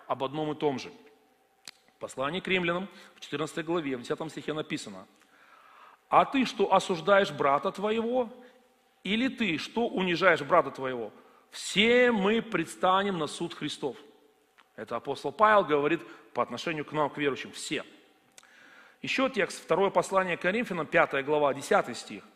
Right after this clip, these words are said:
«Ибо всем нам должно явиться пред судилище Христово, чтобы каждому получить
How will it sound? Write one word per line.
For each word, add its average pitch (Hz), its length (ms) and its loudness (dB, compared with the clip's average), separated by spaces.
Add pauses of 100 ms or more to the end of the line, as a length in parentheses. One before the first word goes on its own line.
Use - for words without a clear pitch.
(760)
«Ибо 190 300 2
всем 233 480 2
нам 185 540 6
должно 156 400 0
явиться 175 400 -2
пред 160 240 -6
судилище 165 500 -6
Христово, 143 600 -2
чтобы 139 280 -6
каждому 156 560 -2
получить 147 500 -4